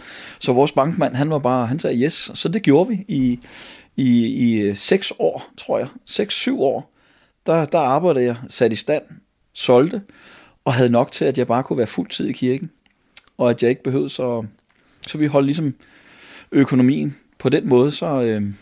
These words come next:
så kunne vi tjene til dagen og vejen. Indtil to tusind og syv, hvor, øh, hvor det hele gik i stå. <laughs> Der, der kunne vi, der gik det hele i stå, og så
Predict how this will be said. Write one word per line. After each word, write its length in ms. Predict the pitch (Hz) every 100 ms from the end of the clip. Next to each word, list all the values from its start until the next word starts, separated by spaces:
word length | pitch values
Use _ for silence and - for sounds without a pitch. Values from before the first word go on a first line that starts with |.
| _ _ _ _ _ -
så 120 | -
kunne 120 | 160
vi 60 | 127
tjene 220 | - 139
til 100 | 156
dagen 160 | 117 127
og 60 |
vejen. 200 | 104 104 - _ _ _ _ _ _ _ _ _ _ _ _ _ - - - - _
Indtil 240 | 180 165 185
to 160 | 196
tusind 280 | 190 196 -
og 60 | 147
syv, 300 | 147 - -
hvor, 260 | - 135 127
øh, 200 | 107 101 101 _ _ _ _ _ _ _ _ _ _
hvor 140 | - 117
det 100 | 113
hele 160 | 123
gik 180 | 156 127
i 40 | 135
stå. 240 | 110 - - - - 180 - -
<laughs> 600 | - - _ - 156 -
Der, 120 | 147
der 120 | 196
kunne 200 | - 143
vi, 160 | 143 - - - - -
der 60 |
gik 180 | 156 147
det 80 | 131
hele 160 | 139
i 40 | 160
stå, 180 | 139 131
og 180 | 104
så 160 | -